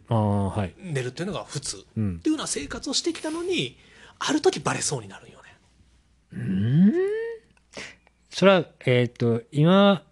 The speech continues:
Speaker 1: 現代の我々でも全然しますか？
Speaker 2: えー、カモメさん、まあ、できる人もいれば、苦手な人もいる。けれども、学校で習ったりもする。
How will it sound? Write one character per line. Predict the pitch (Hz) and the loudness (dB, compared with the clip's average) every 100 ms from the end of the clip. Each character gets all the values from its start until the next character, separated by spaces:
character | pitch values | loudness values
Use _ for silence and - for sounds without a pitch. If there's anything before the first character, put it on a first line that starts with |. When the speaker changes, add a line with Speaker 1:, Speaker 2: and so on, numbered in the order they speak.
| _ 131 | _ 2
Speaker 1:
現 | 170 214 180 | 4 6 6
代 | 135 123 | 4 4
の | 113 | 4
我 | 110 | 4
々 | 113 117 120 | 4 4 6
で | 131 | 4
も | 113 | 4
全 | 101 104 | 2 0
然 | 101 | -2
し | - | -2
ま | 104 | -4
す | - | -4
か？ | 78 - _ _ _ _ - | -10 -16 _ _ _ _ -12
Speaker 2:
え | 113 | -10
ー、 | |
カ | - 165 | -6 -4
モ | 175 | -4
メ | 175 175 | -4 -4
さ | - 180 | -4 -4
ん、 | 180 202 285 | -6 -8 -4
ま | 294 | -2
あ、 | 151 | -2
で | 147 262 | -2 -2
き | 294 | 0
る | 294 | 0
人 | - - 160 | -4 0 0
も | 139 110 - _ _ _ | 0 -6 -14 _ _ _
い | 233 240 | -4 -2
れ | |
ば、 | 240 339 254 | 0 2 0
苦 | 117 143 151 | 2 2 2
手 | 151 | 0
な | 143 | -4
人 | 95 120 | -4 -10
も | 107 101 _ _ _ | -8 -12 _ _ _
い | - | -8
る。 | 123 113 _ _ _ _ _ _ _ _ _ - | -6 -8 _ _ _ _ _ _ _ _ _ -2
け | 254 | 0
れ | 233 | 2
ど | 233 | 0
も、 | 123 | 2
学 | 190 - - | 0 0 4
校 | 320 | 6
で | 330 | 6
習 | 160 143 139 | 6 0 -2
っ | - | -12
た | |
り | 110 | -14
も | 135 | -10
す | - | -10
る。 | - | -10